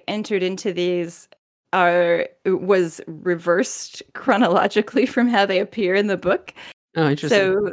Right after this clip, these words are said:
Speaker 1: the original project didn't have an evolution chapter. That was one that I added, um, in revisions when I was doing a postdoc. Um, so I just started out with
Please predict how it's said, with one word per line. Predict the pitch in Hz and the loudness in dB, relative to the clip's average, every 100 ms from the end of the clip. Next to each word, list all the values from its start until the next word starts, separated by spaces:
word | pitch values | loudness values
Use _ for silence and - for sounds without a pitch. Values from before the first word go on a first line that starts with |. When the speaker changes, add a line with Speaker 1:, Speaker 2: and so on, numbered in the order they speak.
| 202 | -2
Speaker 1:
the | 220 | 2
original | 202 214 247 233 202 | 2 2 0 -2 0
project | - 196 196 180 - | 0 0 0 -8 -2
didn't | 196 190 | -2 -2
have | 202 180 190 196 190 | -2 0 2 2 0
an | 202 196 | -2 -2
evolution | 180 175 185 196 190 | -2 -2 -2 -4 -4
chapter. | - 170 - 190 196 | -2 -2 -2 -4 -2
That | 190 185 | 0 -2
was | 190 180 180 | -2 -4 -4
one | 185 175 | -4 -2
that | 175 | 0
I | 180 175 - | 0 0 0
added, | 180 170 165 170 175 - - | 0 2 2 0 -6 -12 -6
um, | 180 160 156 170 202 | -4 -4 -6 -8 -8
in | - 185 | -6 -4
revisions | 175 170 170 190 170 175 | -2 -2 -2 0 -2 -4
when | 175 | -6
I | 165 | -4
was | 165 - | -4 -2
doing | 170 165 | -2 -2
a | |
postdoc. | - 180 - - 175 180 - - _ _ _ - | -2 -4 -2 -2 -2 -2 -14 -20 _ _ _ 0
Um, | 202 170 151 135 | 4 4 2 -4
so | - 202 | 0 2
I | |
just | 185 233 240 | 4 2 0
started | - 240 226 220 202 | 0 2 2 4 4
out | 202 196 - | 4 4 0
with | 185 185 185 180 - | -4 0 2 0 -4